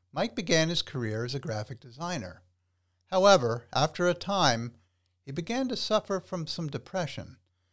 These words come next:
and found that he needed to rediscover his artistic abilities and use them to encourage and inspire others.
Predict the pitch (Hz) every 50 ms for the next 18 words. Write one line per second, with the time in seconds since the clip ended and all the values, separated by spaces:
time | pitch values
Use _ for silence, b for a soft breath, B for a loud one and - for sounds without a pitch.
0 | _ _ _ _ _ _ 127 120 - - - 202 196 170 131 110 117 120 131 143
1 | 156 170 214 240 269 - - - 123 120 120 139 185 254 285 285 - - 226 -
2 | - - - 214 214 190 156 131 113 131 127 110 127 139 147 156 156 - - 196
3 | - - 208 - 185 - - 185 175 160 127 110 107 117 110 107 - - - _
4 | _ _ _ _ _ _ - 120 123 123 131 170 262 311 302 - - - 104 95
5 | - - - - 127 117 113 - - - 214 196 156 117 107 104 - - 135 131
6 | 135 131 131 - - - 143 135 127 120 113 - 113 127 123 104 92 82 - -
7 | - -